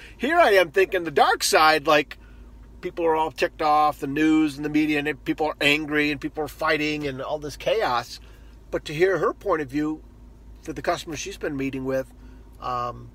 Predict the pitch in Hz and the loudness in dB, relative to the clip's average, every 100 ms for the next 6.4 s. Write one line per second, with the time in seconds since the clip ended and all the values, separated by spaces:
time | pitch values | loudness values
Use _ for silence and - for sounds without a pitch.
0 | - - - - 117 - 139 123 123 - | -20 -20 -20 -16 -12 -6 -6 -6 -10 -12
1 | 123 - - - 113 127 - 139 139 139 | -14 -12 -14 -14 -12 -12 -10 -8 -8 -6
2 | 139 156 156 - - - 120 110 110 - | -6 -8 -10 -14 -12 -8 -6 -6 -8 -18
3 | - - - - - - 160 143 170 185 | -20 -20 -20 -20 -20 -14 -8 -2 2 4
4 | 180 165 147 151 131 - 131 113 107 113 | 2 0 0 -2 -2 -4 -4 -4 -8 -6
5 | 110 - 147 131 131 143 185 208 180 147 | -4 -4 -4 -2 -2 2 2 4 4 2
6 | 139 131 131 | 0 -4 -8